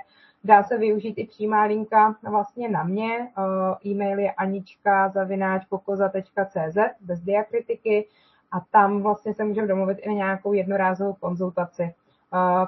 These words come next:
případně i nějaké balíčky a tak dále služeb,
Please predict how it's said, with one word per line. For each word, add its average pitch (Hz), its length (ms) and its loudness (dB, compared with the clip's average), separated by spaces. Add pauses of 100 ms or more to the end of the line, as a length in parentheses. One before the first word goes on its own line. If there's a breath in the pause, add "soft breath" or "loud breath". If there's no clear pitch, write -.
případně 196 520 0
i 196 100 -8
nějaké 196 340 -2
balíčky 180 600 -6
a 170 80 -10
tak 190 220 -4
dále 180 360 2
služeb, 180 380 -4